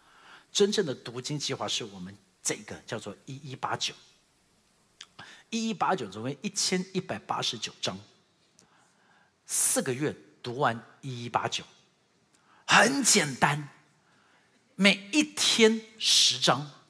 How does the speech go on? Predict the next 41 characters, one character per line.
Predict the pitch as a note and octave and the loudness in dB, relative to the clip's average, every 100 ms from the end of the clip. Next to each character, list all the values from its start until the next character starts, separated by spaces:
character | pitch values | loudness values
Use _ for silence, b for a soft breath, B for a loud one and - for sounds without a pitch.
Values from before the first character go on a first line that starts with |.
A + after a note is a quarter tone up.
| b b b | b b b
每 | F#3+ A3+ | -2 2
一 | D4+ | 2
天 | C#4+ | 4
十 | C#4 - | 4 2
章 | F#3 A3 | 2 0
是 | G#3+ | 0
多 | G3 F#3+ | 0 0
少？ | F#3 - | 0 -2
三 | - C3+ | -4 -2
十 | C#3 | -2
分 | A2+ G#2 | -4 -8
钟。 | G2+ F#2 _ B B B | -10 -16 _ B B B
我 | F3 | -2
还 | D#3 G#3 | 4 4
是 | A3+ C4 | 4 4
要 | A3 | 2
说， | - F3+ E3+ - _ b b b b b b b _ | 2 0 -2 -8 _ b b b b b b b _
三 | - - D4+ E4 | -4 6 6 6
十 | - | 0
分 | F#3+ G#3 | 2 2
钟 | G3+ G#3 | 2 0
我 | D3+ | -2
们 | C#3+ | -4
都 | D#3+ G3 | 0 0
愿 | G#3+ F#3+ | 2 2
意 | F3+ | 0
去 | - | -4
做 | F3+ E3+ | -4 -4
很 | C3+ B2 | -4 -6
多 | C3 | -6
其 | C#3+ - | -4 -4
他 | A#2+ B2+ | -2 -4
的 | A#2 | -2
事 | - A#2 | -6 -4
情， | - E2 - _ _ _ b b b _ _ _ _ _ | -6 -8 -18 _ _ _ b b b _ _ _ _ _
敷 | - - G#3+ A3+ | -4 -2 0 2
脸 | E3+ - - - _ _ _ F3+ | 0 -2 -10 -20 _ _ _ -16
三 | - A#2+ | -8 -6
十 | A#2 - | -4 -6
分 | F2 | -10
钟， | - | -16